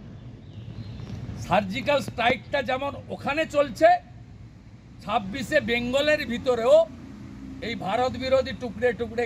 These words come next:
গ্যাংয়ের উপরে সার্জিক্যাল স্ট্রাইক করা উচিত। আর বিজেপিকে যদি বাংলায় মানুষ আনে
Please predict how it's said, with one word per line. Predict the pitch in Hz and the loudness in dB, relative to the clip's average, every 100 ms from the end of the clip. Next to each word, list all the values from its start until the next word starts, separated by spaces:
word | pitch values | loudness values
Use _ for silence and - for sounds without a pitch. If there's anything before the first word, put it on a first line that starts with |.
| 190 | 0
গ্যাংয়ের | 196 220 233 208 | -2 2 0 0
উপরে | 208 220 302 339 - - - | 0 8 8 6 -6 -20 -18
সার্জিক্যাল | - 202 175 202 220 208 | -8 -8 -8 -12 -12 -12
স্ট্রাইক | - 185 196 - | -8 -6 -6 0
করা | 208 208 202 | 2 4 2
উচিত। | - 302 - - - - - | 0 -6 -6 -14 -16 -14 -4
আর | 160 143 | -4 -2
বিজেপিকে | 196 185 262 214 262 254 233 | -2 4 4 2 -4 -2 -2
যদি | 233 226 196 | -2 -4 -2
বাংলায় | 214 226 220 190 | 2 2 2 0
মানুষ | 208 226 - - - 170 | -4 -6 -8 -12 -4 0
আনে | 262 | 2